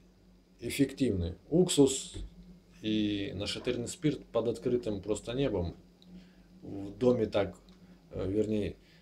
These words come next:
в до-, ну, в доме растения не обработаете, потому что запах будет, конечно, специфический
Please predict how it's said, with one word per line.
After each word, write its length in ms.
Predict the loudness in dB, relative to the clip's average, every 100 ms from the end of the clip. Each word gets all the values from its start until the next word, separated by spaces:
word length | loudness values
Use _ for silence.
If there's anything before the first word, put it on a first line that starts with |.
| -14
в 160 | -10 0
до-, 280 | 8 8 8
ну, 160 | 6 6
в 100 | 8
доме 320 | 8 8 6 2
растения 520 | 4 4 6 2 4 2
не 100 | 0
обработаете, 540 | 2 2 4 2 0
потому 160 | -2 -6
что 140 | 0
запах 340 | 4 6 4
будет, 200 | 2 0
конечно, 400 | 0 -2 -2 -8 -8
специфический 1040 | -12 -10 -8 -8 -8 -8 -8 -10 -6 -8